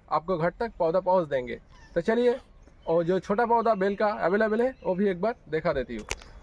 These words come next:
दोस्तों देख लीजिए ये हमारा बेल का छोटा पौधा है, सब grafted पौधा है, थाई बेल का पौधा है।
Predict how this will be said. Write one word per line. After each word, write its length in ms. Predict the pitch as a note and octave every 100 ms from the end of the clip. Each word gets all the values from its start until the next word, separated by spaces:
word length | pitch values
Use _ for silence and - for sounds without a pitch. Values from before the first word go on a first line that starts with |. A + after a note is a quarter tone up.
| - - - - - - - - - - -
दोस्तों 320 | B3 B3+ B3+ D#4 - - D3+
देख 180 | G3+
लीजिए 380 | G#3+ G#3+ G#3+ C#4+ F4 - - - D#3
ये 120 | F#3+
हमारा 400 | G#3+ G3+ G#3 D4 - - - - - - - - - C#3
बेल 180 | F#3+
का 220 | F#3+ A#3 D#4+ - - - -
छोटा 220 | - F#3
पौधा 280 | G3 F#3 F#3
है, 160 | F#3+ B3
सब 220 | G#3+ E3
grafted 360 | E3 F3 G3 F#3+
पौधा 280 | F#3 F#3
है, 120 | F#3 B3 - - - - - -
थाई 200 | - F#3+
बेल 180 | G3+ G3+
का 100 | G3
पौधा 280 | G3 G3
है। 160 | G3+ C#4